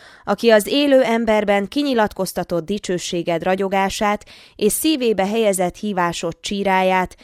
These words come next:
ne engedd, hogy a mi hanyagságunk miatt megtörténhessen, hogy valaki nem veszi észre, vagy elveszíti ezt az ajándékot, hanem járjon mindenki teljes önzetlenséggel azon az úton, amelyen a te szereteted megvalósul.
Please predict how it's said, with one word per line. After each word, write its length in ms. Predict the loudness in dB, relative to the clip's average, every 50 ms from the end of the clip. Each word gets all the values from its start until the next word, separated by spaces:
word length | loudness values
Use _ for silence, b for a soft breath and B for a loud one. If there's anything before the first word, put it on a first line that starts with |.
| b b b b b
ne 180 | b 0 2 2
engedd, 480 | 2 2 2 0 0 0 -2 -2 -2 -4
hogy 140 | -2 0
a 60 | 0 0
mi 160 | 0 0 -2
hanyagságunk 760 | -2 -2 -2 -2 -4 -4 -4 -2 -2 0 0 -2 -4 -4 -4
miatt 360 | -4 -2 0 0 -2 -2 -2
megtörténhessen, 1000 | -4 -4 -4 -2 -2 -2 -2 -2 -2 -4 -4 -4 -4 -4 -6 -6 -4 -4 -2 -2 -2
hogy 160 | -2 -2 0
valaki 320 | 0 0 0 0 -2 -4
nem 220 | -4 -4 -4 -2 -2
veszi 300 | -2 -2 -4 -6 -6 -4
észre, 440 | -4 -4 -4 -4 -2 -2 -2 -2 B B B B B B B
vagy 180 | 0 0 2
elveszíti 680 | 2 2 2 4 4 2 0 -2 -4 -6 -8 -4 -2 -2
ezt 200 | -2 -2 -2 -4
az 140 | -6 -6 -4
ajándékot, 840 | -2 -2 0 0 0 0 -2 -2 -2 -2 -4 -2 -2 -4 -6 -6 -8 b b b b b b b b
hanem 280 | -2 2 2 2 2
járjon 460 | 2 0 0 2 2 2 2 0 0
mindenki 580 | 0 -2 -4 -2 -2 -2 -2 -2 -4 -8 -12 -10 _
teljes 400 | 2 2 4 4 2 0 0 -4
önzetlenséggel 1080 | -4 -4 -4 -2 -4 -4 -4 -4 -6 -6 -6 -6 -6 -6 -6 -6 -4 -4 -4 -4 -4 -2
azon 300 | -2 -2 0 0 0 0
az 160 | -2 -4 -4
úton, 460 | -8 -10 -10 -8 -6 -6 -6 -6 -8 b b b b b b
amelyen 420 | b -4 -2 0 0 0 0 -2 -2
a 120 | -4 -6 -8 _
te 200 | _ 0 0 0
szereteted 840 | 0 -2 -6 -2 -2 0 0 -2 -4 -6 -8 -8 -8 -8 -10 -8 -10
megvalósul. 840 | -12 -12 -12 -10 -8 -8 -8 -8 -10 -12 -12 -10 -10 -10 -10 -12